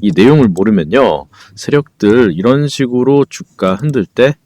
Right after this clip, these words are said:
또 당할 수도 있겠다는 생각이 들었고요. 자세한 내용은 이곳에 다 들어가 있으니까요.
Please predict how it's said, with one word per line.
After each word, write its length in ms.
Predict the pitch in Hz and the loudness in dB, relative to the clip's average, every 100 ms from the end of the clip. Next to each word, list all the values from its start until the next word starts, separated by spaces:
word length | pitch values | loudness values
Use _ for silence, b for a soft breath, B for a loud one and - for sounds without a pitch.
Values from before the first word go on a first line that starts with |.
| _ | _
또 80 | 113 | -12
당할 300 | - 92 107 | -6 -4 -4
수도 180 | - - | -6 -8
있겠다는 400 | - 113 117 104 | -6 -4 0 0
생각이 300 | 107 92 - | -2 -6 -6
들었고요. 500 | 76 - 110 170 175 _ B B B _ | -10 -6 0 0 -2 _ B B B _
자세한 380 | - 82 110 110 | -12 -6 -4 -2
내용은 300 | 104 104 87 | 0 0 -2
이곳에 260 | 82 - - | -6 -14 -14
다 180 | - 73 | -14 -14
들어가 300 | - 101 104 | -4 -2 0
있으니까요. 720 | 87 - 95 92 98 110 143 | -4 -4 -6 -4 -4 -2 -2